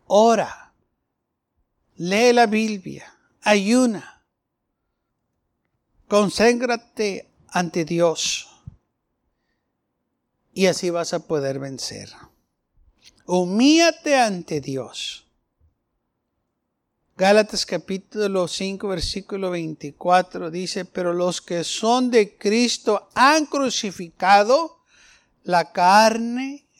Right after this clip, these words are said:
con sus pasiones y deseos". Si vivimos por el Espíritu, andemos también por el Espíritu.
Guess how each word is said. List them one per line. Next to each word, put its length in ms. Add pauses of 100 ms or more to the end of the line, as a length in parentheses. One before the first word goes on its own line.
(100)
con 460
sus 240
pasiones 960
y 100
deseos". 1160 (840)
Si 200
vivimos 680
por 180
el 120
Espíritu, 560
andemos 640
también 760
por 260
el 140
Espíritu. 920